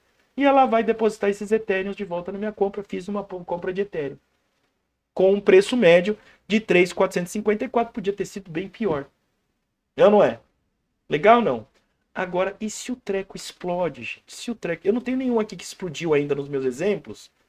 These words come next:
tá certo? Mas eu tenho aqui, por exemplo, esse de X R P,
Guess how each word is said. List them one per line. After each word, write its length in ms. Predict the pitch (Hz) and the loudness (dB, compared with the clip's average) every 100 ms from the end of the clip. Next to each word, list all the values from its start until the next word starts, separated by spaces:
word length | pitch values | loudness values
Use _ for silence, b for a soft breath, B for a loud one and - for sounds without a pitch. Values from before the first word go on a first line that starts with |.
| _ | _
tá 120 | - 110 | -4 2
certo? 360 | 160 202 208 - b b | 6 6 4 -10 b b
Mas 360 | - 190 226 233 | 0 2 4 4
eu 80 | 233 | 0
tenho 200 | 202 185 | 0 -4
aqui, 200 | 170 185 | -4 -4
por 160 | 175 | -4
exemplo, 280 | 147 160 175 | -4 -4 -4
esse 200 | 156 165 | -4 -6
de 560 | 135 139 139 127 123 120 | -8 -2 0 0 -2 -6
X 240 | - 147 | -8 -2
R 180 | 139 120 | 0 0
P, 360 | 110 202 165 | 2 6 6